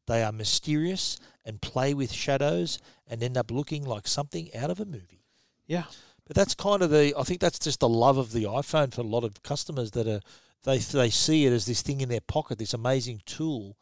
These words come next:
Speaker 1: that allows them to be really creative like that. That's, that's
Speaker 2: Spot on.
Speaker 1: incredible.
Speaker 2: And
Speaker 1: Yeah.
Speaker 2: you know what? It's
Speaker 1: That, that's
Speaker 2: fascinating.
Speaker 1: created the whole thing around the brand, hasn't it?
Speaker 2: Yeah. It,
Speaker 1: around
Speaker 2: you
Speaker 1: the
Speaker 2: know,
Speaker 1: iPhone.
Speaker 2: they've done an amazing job in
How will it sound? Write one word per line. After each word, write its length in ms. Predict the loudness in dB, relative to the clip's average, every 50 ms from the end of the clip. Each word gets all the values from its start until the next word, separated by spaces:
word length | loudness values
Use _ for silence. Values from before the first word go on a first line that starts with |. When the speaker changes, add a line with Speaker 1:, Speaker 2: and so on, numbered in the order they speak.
| _ _ _ _ _ -4
Speaker 1:
that 100 | -2 0
allows 380 | 2 4 4 6 6 6 4 4
them 100 | 0 -2
to 60 | -2
be 140 | -2 -2 -2
really 260 | 0 0 2 2 2 0
creative 460 | -2 -2 0 2 2 2 2 2 0
like 140 | -2 -2 -2
that. 200 | -4 -8 -12 -10 -10
That's, 160 | -8 -4 0
that's 160 | 0 0 2
Speaker 2:
Spot 120 | 2 2
on. 40 | 2 2
Speaker 1:
incredible. 340 | 2 0 0 -2 -6 -10 _ -2
Speaker 2:
And 140 | 0 0 2
Speaker 1:
Yeah. 40 | 2
Speaker 2:
you 80 | 2 4
know 100 | 4 4
what? 140 | 4 4 4
It's 140 | 2 6 8
Speaker 1:
That, 140 | 10 12
that's 200 | 12 12 10 10
Speaker 2:
fascinating. 220 | 8 4 8 10 12
Speaker 1:
created 280 | 12 12 12 10 8 6
the 60 | 6
whole 180 | 8 8 8 8
thing 220 | 8 4 2 4
around 240 | 4 4 6 8 8
the 60 | 8
brand, 380 | 8 6 2 2 2 -2 -2 -2
hasn't 220 | -2 -4 -4 -6
it? 80 | -8 -10 -12 _
Speaker 2:
Yeah. 220 | -8 -6 -6 -6 -6 -10 _ _ _ -8
It, 120 | -6 -4 0
Speaker 1:
around 200 | 4 4 4 6
Speaker 2:
you 60 | 6
Speaker 1:
the 40 | 6
Speaker 2:
know, 40 | 4
Speaker 1:
iPhone. 260 | 4 2 0 -6 -2 2
Speaker 2:
they've 180 | 2 2 2 2
done 180 | 0 0 2
an 100 | 0 0
amazing 520 | -2 0 0 2 2 2 0 -2 -4 -8 -8
job 340 | -6 -4 -4 -4 -4 -6 -12
in 300 | -10 -10 -10 -10 -10 -14